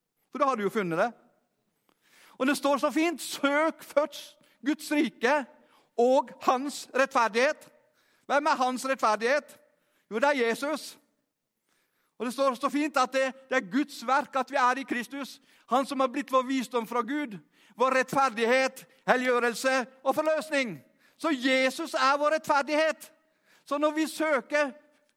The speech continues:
Guds rike og hans rettferdighet, søker Jesus og tatt imot Jesus, og i Jesus så gir han oss alt det andre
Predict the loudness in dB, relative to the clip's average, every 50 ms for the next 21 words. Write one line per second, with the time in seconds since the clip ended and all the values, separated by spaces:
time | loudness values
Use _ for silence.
0 | _ _ -8 -6 -6 -6 -6 -8 -6 -4 -4 -6 -6 -4 -4 -4 -2 0 0 0
1 | 0 -2 -4 -8 -6 -2 -2 -2 -2 -2 -4 -4 -4 -4 -6 -6 -6 -4 -4 -2
2 | 0 0 0 -2 -4 -10 -10 -12 -14 -20 _ _ _ _ _ _ _ _ -8 -4
3 | 0 0 0 0 0 -4 -6 -6 -4 -2 0 0 0 0 -2 -8 -10 -10 -14 -20
4 | -20 _ _ _ _ _ _ _ _ _ _ _ _ -4 -4 -2 0 2 0 2
5 | 2 0 0 0 0 -2 -4 -6 -6 -6 -8 -12 -16 -18 _ _ _ _ _ -6
6 | -4 -2 0 2 2 2 2 4 2 2 2 0 -2 -2 -6 -4 2 4 4 4
7 | 4 0 -8 -18 _ -20 _ _ _ _ _ -2 2 4 4 4 4 2 2 2
8 | 0